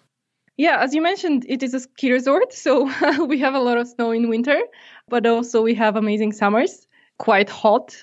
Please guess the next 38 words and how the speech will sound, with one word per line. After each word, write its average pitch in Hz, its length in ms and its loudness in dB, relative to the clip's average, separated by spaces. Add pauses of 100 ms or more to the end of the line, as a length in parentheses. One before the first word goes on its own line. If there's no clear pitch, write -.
but 208 160 -2
also 196 300 0
we 185 140 0
have 180 280 -2
the 185 80 -2
fresh 190 400 -4
mountain 277 340 2
air. 247 380 2 (380)
We 214 180 -4
can 214 200 -2
do 208 120 0
a 208 40 2
lot 214 520 2
of 208 140 -4 (260)
hiking, 214 580 0 (100)
which 202 240 -4
is 190 380 -4 (100)
one 226 260 4
of 226 100 6
my 202 140 4
favorite 190 400 0
activities, 233 520 -2
basically. 185 560 -4 (500)
Yeah, 427 280 2
we 294 140 2
also 269 240 0
have 240 280 2
spring 247 520 0 (100)
and, 202 360 -2
um, 190 640 -2 (160)
autumn 311 520 2
seasons, 330 800 0
which 247 260 0
are 226 280 2 (120)
very 208 240 4
well 202 300 2
for 190 600 0 (340)
more 208 500 4